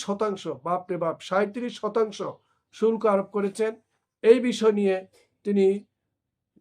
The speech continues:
জরুরি সভা ডেকেছেন এবং গুরুত্বপূর্ণ তিনি আলোচনা করবেন কিভাবে এই সমস্যা সমাধানে তিনি সহযোগিতা করতে পারবেন,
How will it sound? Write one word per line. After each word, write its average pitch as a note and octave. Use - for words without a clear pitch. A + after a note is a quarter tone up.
জরুরি G#3+
সভা G3
ডেকেছেন G#3
এবং G3+
গুরুত্বপূর্ণ A3+
তিনি G#3+
আলোচনা G3+
করবেন G#3
কিভাবে A3
এই G3
সমস্যা G#3
সমাধানে G#3
তিনি G3
সহযোগিতা G3
করতে G#3
পারবেন, G3+